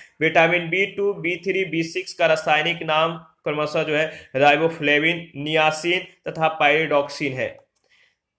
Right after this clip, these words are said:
देखिए, थायरॉक्सिन एक हार्मोन है जो थायराइड ग्रंथि से स्रावित होता है। एटी टू, केला जो एक फल के रूप में अत्यधिक मूल्यवान भोज्य पदार्थ माना जाता है, इसके प्रति सौ ग्राम में कितना किलो कैलोरी होती है?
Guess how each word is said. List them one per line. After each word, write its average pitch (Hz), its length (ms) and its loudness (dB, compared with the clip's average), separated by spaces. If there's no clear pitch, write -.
देखिए, 175 320 4
थायरॉक्सिन 190 560 6
एक 208 240 2
हार्मोन 175 420 4
है 202 220 4
जो 196 260 0
थायराइड 165 460 4
ग्रंथि 160 360 -4
से 170 160 -10
स्रावित 147 500 -2
होता 123 260 -4
है। - 280 -14
एटी 139 260 -2
टू, 165 280 -4
केला 196 340 8
जो 196 200 4
एक 180 260 -2
फल 202 300 4
के 185 180 0
रूप 170 220 -2
में 190 80 0
अत्यधिक 170 640 -2
मूल्यवान 160 560 2
भोज्य 165 440 -4
पदार्थ 160 520 0
माना 147 260 -2
जाता 147 320 0
है, 175 420 -2
इसके 160 240 -4
प्रति 165 760 -4
सौ 190 300 4
ग्राम 156 280 4
में 165 140 -2
कितना 165 300 -4
किलो 156 280 -2
कैलोरी 139 480 0
होती 123 320 -6
है? 123 180 -2